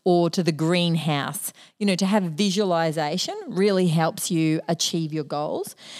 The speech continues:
The other thing is, is that achievable and accountable, having people to check in or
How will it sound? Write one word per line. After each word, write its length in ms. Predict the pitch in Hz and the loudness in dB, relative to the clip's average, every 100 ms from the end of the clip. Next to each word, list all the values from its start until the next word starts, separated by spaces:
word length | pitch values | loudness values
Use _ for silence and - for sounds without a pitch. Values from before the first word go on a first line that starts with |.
| - | -10
The 100 | - | -2
other 160 | 269 339 | 0 0
thing 240 | - 294 | 0 2
is, 220 | 233 202 202 | 4 2 0
is 140 | 170 | -2
that 460 | 180 156 - - - _ _ - | 0 0 -4 -14 -20 _ _ -4
achievable 720 | - - 285 294 277 294 - | -2 0 0 -2 -2 -2 0
and 140 | 196 | 2
accountable, 1080 | 185 - - 185 175 190 202 156 123 226 285 - _ - | 0 -2 -6 -2 -2 0 -2 -4 -4 -2 -4 -8 _ -4
having 340 | 247 262 269 | 0 2 2
people 320 | - 262 220 | 2 0 0
to 120 | 175 160 | 0 0
check 440 | - 208 202 - | 0 0 0 0
in 260 | 175 247 370 - - | 0 0 -2 -4 2
or 480 | 180 170 165 165 | 4 6 4 2